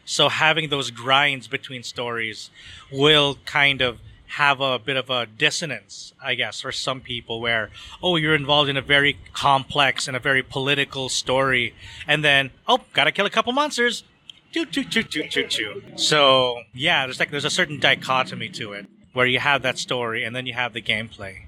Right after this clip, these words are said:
Okay, so, uh, that's a, that's a really long introduction for Suikoden two. For the people, though, who aren't familiar with it, we've probably been talking about it for, like, I don't know how many minutes now. But Suikoden two was an R P G released by Konami,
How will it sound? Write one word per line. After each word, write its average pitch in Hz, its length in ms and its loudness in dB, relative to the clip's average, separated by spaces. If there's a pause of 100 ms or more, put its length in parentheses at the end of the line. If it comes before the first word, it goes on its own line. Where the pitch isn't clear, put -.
(160)
Okay, 160 420 2
so, 190 420 2 (180)
uh, 165 240 0
that's 196 380 -2
a, 208 60 2
that's 202 180 2
a 143 100 -6 (180)
really 170 240 -2
long 156 220 -4
introduction 135 640 -4
for 131 160 -6
Suikoden 117 520 -4
two. 104 220 -8 (240)
For 165 100 2
the 160 80 -2
people, 214 380 0
though, 180 220 6
who 170 100 -6
aren't 180 280 2
familiar 160 440 -2
with 113 160 -6
it, 113 160 -6
we've 139 120 -4
probably 185 220 0
been 135 140 -6
talking 139 240 2
about 131 200 4
it 110 60 -2
for, 117 380 -4
like, 107 180 -4 (220)
I 120 60 -2
don't 120 100 -2
know 107 80 -6
how 127 100 -2
many 123 160 -2
minutes 139 320 -6
now. 98 240 -6 (160)
But 143 140 2
Suikoden 226 400 -2
two 175 240 -2
was 127 280 -4
an 123 120 -10
R 151 180 2
P 156 220 0
G 120 400 -2
released 127 360 -2
by 135 140 0
Konami, 123 680 0